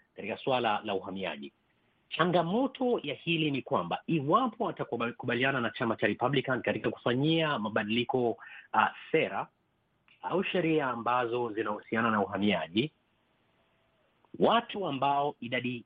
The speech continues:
idadi yao ni kubwa waliounga mkono Bwana Biden pamoja na chama cha Democratic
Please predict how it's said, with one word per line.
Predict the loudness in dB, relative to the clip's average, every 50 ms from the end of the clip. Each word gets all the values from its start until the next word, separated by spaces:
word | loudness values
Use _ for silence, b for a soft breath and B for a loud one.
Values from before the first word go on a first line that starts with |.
| _ -10
idadi | -4 0 0 0 2 2 4
yao | 4 4 4 2 2
ni | 0 -2 -4
kubwa | -4 -2 -2 -2 -2 -2 -6 -10 -10 -12 _ _ _ -12
waliounga | -6 -2 0 2 2 2 2 2 0 0 -2
mkono | -2 0 0 0 2 2 0 0 0 -2 -2 -2
Bwana | 0 0 2 2
Biden | 2 4 4 2 2 0 -2 -4 -4 -6 -10 _ _ _
pamoja | -4 -2 -2 0 2 2 2 2 2 2 2 0 0 -2
na | -4 -6
chama | -6 -6 -4 -4 -2
cha | -2 -2 0
Democratic | 0 0 0 0 -2 -2 -4 -6 -6 -8 -10 -14